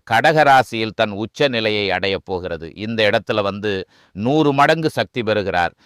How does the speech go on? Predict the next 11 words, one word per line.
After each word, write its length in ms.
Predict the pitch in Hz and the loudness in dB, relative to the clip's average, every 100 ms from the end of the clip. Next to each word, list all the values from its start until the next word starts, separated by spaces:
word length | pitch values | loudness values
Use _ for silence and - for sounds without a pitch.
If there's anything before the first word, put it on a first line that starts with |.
| _ | _
இவர் 300 | - 127 131 | -2 4 4
உங்கள் 380 | 120 120 113 110 92 | 4 0 0 0 4
பாக்யஸ்தானத்தின் 960 | 117 127 135 - 127 120 113 107 104 | 4 4 2 0 0 2 0 -4 -6
ஒன்பதாம் 480 | 98 123 135 127 120 | -4 0 4 4 2
வீட்டு 260 | 110 87 98 | -2 -2 -2
அதிபதி. 440 | 92 98 90 80 _ _ - | -2 -4 -6 -10 _ _ -4
இவர் 260 | 113 127 | 2 4
உங்கள் 300 | 123 120 113 - 113 | 2 0 -2 0 0
பன்னிரெண்டாம் 580 | 143 156 147 131 131 | 2 2 2 4 2
பாவத்தின் 440 | 113 113 110 - 95 | 4 4 4 0 -4
அதிபதி. 480 | 95 95 90 87 | -4 -4 -6 -6